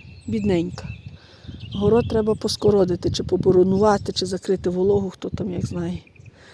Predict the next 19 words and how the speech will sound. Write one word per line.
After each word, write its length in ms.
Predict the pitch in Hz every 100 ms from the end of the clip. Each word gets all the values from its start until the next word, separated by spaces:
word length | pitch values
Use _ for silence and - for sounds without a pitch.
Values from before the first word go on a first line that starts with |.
| - - - - - -
Все 240 | - 240
треба, 440 | 214 254 277 269 226 - -
ну 80 | 220
коли 240 | 233 240
його 160 | 233 214
зробити, 400 | 208 214 240 208
поняття 440 | 190 180 175 180
не 100 | 185
маю. 220 | 170 165 -
Хто 220 | - 330
не 80 | 294
має 220 | 277 233
роботи, 320 | 214 190 -
всі 180 | - 294
до 120 | 247
мене. 280 | 190 170 170 - - - - - - - - - - - - - - -
Ось, 360 | 285 208 190 -
і 60 |
будемо 480 | 214 233 226 226 214